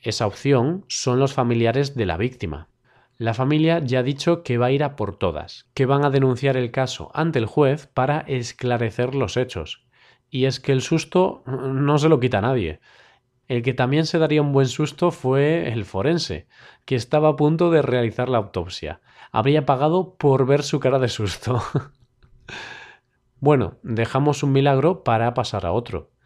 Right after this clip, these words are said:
En este caso hablamos de algo menos surrealista. Te hablo de la historia de un padre y un hijo que han salvado sus vidas de milagro.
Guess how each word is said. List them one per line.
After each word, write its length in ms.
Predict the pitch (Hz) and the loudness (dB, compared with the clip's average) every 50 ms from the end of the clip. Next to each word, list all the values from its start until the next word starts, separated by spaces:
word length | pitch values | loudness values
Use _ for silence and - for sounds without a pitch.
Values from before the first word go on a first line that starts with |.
| _ _ _ | _ _ _
En 140 | _ - 95 | _ -4 -4
este 240 | 110 110 - - 131 | -4 -4 -4 -4 0
caso 380 | 151 151 147 - 175 180 185 - | 0 -2 0 0 -2 -2 -2 -2
hablamos 400 | 113 107 123 131 139 160 160 139 | -2 -2 0 0 0 0 0 0
de 140 | 127 123 131 | 0 0 0
algo 240 | 139 151 156 165 | 0 0 0 0
menos 420 | 156 143 131 131 143 151 160 156 - | 2 2 0 0 0 0 -2 -4 -4
surrealista. 720 | - 135 117 101 101 87 80 80 82 - - - 76 - _ _ _ _ _ _ _ _ _ _ _ _ _ | -6 -6 -6 -4 -4 -4 -4 -4 -6 -8 -10 -14 -16 -16 _ _ _ _ _ _ _ _ _ _ _ _ _
Te 60 | 127 | -2
hablo 200 | 127 139 151 151 | 2 2 2 2
de 80 | 143 143 | 2 2
la 100 | 131 127 | 0 -2
historia 360 | 120 - - 135 123 117 104 | -4 -4 -4 -2 0 0 -2
de 140 | 101 113 131 | 0 0 0
un 140 | 139 135 135 | 0 0 2
padre 440 | 139 143 143 139 151 180 202 - _ | 0 0 0 0 -2 -2 -4 -6 _
y 140 | 151 139 139 | -4 -2 -2
un 140 | 143 143 | 0 0
hijo 480 | 143 147 143 - - 175 185 180 - _ _ | -2 -4 -4 -2 -2 -2 -2 -2 -8 _ _
que 180 | - 120 117 | -4 -2 0
han 140 | 127 135 131 | 0 0 0
salvado 460 | 120 - 110 95 98 123 139 143 139 | -2 -2 -2 -2 0 0 0 0 0
sus 240 | 131 - - 135 127 | -2 -2 -4 -4 -2
vidas 340 | 123 143 147 160 180 170 - - | -2 -2 0 0 -2 -2 -4 -8
de 280 | 127 117 123 139 147 | -6 0 2 2 2
milagro. 600 | 151 160 151 120 104 98 95 90 82 76 71 - | 2 2 0 0 0 0 -2 -2 -4 -8 -12 -12